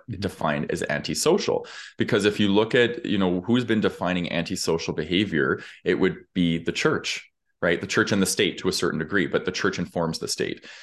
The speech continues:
Speaker 2: So if the church is saying that being homosexual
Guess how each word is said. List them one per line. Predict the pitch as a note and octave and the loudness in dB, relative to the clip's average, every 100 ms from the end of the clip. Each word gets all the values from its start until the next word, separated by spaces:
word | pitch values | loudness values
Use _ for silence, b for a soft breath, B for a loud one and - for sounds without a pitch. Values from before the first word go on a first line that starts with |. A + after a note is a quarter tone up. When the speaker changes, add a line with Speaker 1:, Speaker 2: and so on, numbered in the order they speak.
| B | B
Speaker 2:
So | - G#2+ G2+ | 4 6 6
if | - | 4
the | G#2 | 2
church | - A#2 B2 B2+ | 2 0 0 2
is | A#2 | 0
saying | - G2+ G2 E2+ D2 D2+ - _ - | 2 2 2 0 -2 -8 -14 _ -2
that | F#2 E2+ - G2 | 2 2 0 0
being | G#2 G#2+ A2 G#2+ | 2 2 2 -2
homosexual | G#2 G#2 G2+ - G2+ - F2+ D#2 D2 | -4 -2 0 0 -2 -2 -2 -2 -2